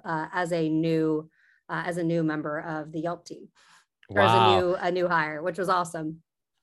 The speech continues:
Speaker 2: That's crazy. So nothing for a month and then three in one day. And I, I feel like that's just how it happens sometimes. Like, you've gotta go through the adversity. And then once you hit whatever that turning point is, whatever that skill is that you needed,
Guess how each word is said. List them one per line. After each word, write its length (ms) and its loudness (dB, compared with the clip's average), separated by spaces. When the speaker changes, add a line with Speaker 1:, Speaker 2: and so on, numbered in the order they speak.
Speaker 2:
That's 280 2
crazy. 300 4
So 180 2
nothing 400 4
for 180 0
a 60 4
month 300 0
and 120 -4
then 160 -2
three 300 0
in 100 2
one 240 0
day. 460 -2
And 100 -2
I, 60 2
I 60 2
feel 180 0
like 180 0
that's 220 -6
just 360 -6
how 240 4
it 60 4
happens 440 0
sometimes. 520 -6
Like, 140 -6
you've 160 -6
gotta 400 6
go 100 8
through 220 4
the 140 6
adversity. 420 2
And 80 2
then 100 2
once 260 -2
you 120 0
hit 320 -4
whatever 360 2
that 220 0
turning 340 -4
point 260 -2
is, 160 -4
whatever 260 0
that 180 0
skill 360 -2
is 180 2
that 140 -2
you 140 -4
needed, 420 0